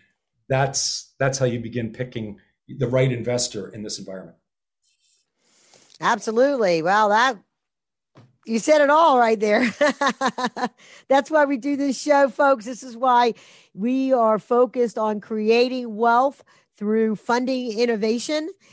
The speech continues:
Speaker 2: And, and from that, that creates the jobs that, that fuels our economy. And then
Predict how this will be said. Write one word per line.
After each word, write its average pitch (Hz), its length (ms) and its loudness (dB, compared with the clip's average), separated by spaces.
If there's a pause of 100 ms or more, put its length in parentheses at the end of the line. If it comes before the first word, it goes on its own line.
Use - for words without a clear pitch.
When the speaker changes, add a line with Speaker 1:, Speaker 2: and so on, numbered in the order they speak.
(260)
Speaker 2:
And, 202 360 0
and 202 300 -2
from 254 300 -2
that, 254 200 0
that 202 200 -4
creates 220 580 -6
the 190 140 -8
jobs 202 640 -2
that, 175 360 -2 (160)
that 175 240 -6
fuels 277 500 -8
our 214 240 -4
economy. 285 680 -6 (340)
And 190 160 -2
then 220 300 -2